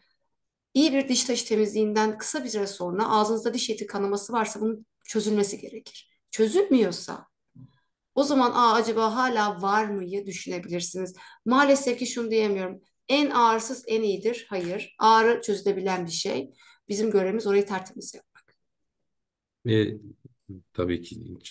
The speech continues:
Speaker 2: inşallah öyle olur. <laughs> E,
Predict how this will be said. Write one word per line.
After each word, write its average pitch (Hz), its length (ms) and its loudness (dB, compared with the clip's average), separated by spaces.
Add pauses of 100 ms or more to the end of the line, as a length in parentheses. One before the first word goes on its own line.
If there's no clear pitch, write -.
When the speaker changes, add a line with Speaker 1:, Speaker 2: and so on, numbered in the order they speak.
(160)
Speaker 2:
inşallah 101 520 2
öyle 92 220 2
olur. 90 240 0
<laughs> - 380 -10 (1080)
E, 92 80 -2